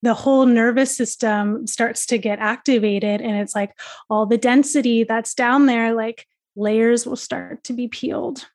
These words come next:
And so that's really the first piece is, like, we have to be willing to bring our mind down there. And then obviously there's more, but that's where I invite all women to start.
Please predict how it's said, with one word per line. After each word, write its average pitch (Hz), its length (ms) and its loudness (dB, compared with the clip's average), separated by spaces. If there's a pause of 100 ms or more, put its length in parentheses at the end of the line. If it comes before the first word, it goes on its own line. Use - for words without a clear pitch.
(600)
And 240 160 2
so 247 200 2
that's 277 340 2
really 285 500 4
the 233 200 -2
first - 760 -2 (300)
piece 220 360 -2
is, 226 80 -6
like, 214 120 -4
we 214 100 0
have 226 320 -2
to 262 100 0
be 240 160 4
willing 220 280 2
to 233 80 0
bring 214 240 0
our 196 100 0
mind 214 720 0 (560)
down 233 400 -4
there. - 440 -8 (1160)
And 269 160 6
then 269 80 6
obviously 254 400 2
there's 214 220 0
more, 220 420 4
but 214 160 -4
that's 226 280 -6
where 226 160 2
I 226 140 0
invite 220 400 -4
all 233 180 -2
women 269 280 -6
to - 40 -8
start. - 360 -8